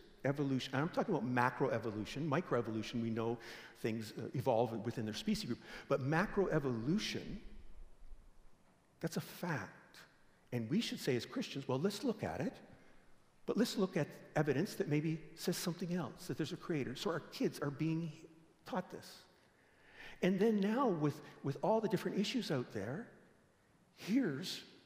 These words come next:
what's right. And we would say, "Wait a second, that's maybe not the best thing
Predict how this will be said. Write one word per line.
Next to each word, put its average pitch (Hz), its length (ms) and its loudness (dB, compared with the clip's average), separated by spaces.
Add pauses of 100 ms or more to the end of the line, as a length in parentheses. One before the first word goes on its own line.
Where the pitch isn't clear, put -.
(680)
what's 180 360 2 (1300)
right. 240 520 0 (1080)
And 151 140 2
we 214 60 2
would 240 140 0
say, 175 100 -2
"Wait 185 180 0
a 202 40 0
second, 185 260 -2
that's - 360 0
maybe 196 200 2
not 175 220 -2
the - 60 -6
best - 360 -4
thing 135 340 -2